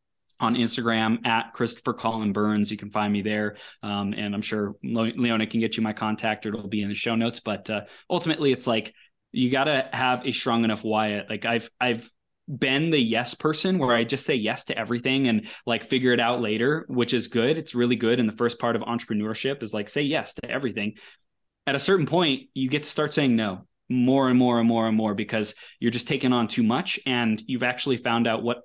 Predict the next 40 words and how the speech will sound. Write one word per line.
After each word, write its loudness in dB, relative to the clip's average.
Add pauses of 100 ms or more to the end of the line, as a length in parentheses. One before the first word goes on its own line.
truly 2
aligns 0
with -6
you 0
and -4
what -10
doesn't, -6 (320)
right? 0
So 2
it's -4
like, -2
say 0
yes, -2
say 0
yes 0
to -8
the -4
podcast, -2
say 0
yes 0
to -6
doing 2
it -4
for -2 (200)
a -2
year, 6
two 0
years, 2
whatever -2
it -2
might 0
be, 4
and, 0
and 0
try 0
it -4
and -2
see 2
if 0
it, 0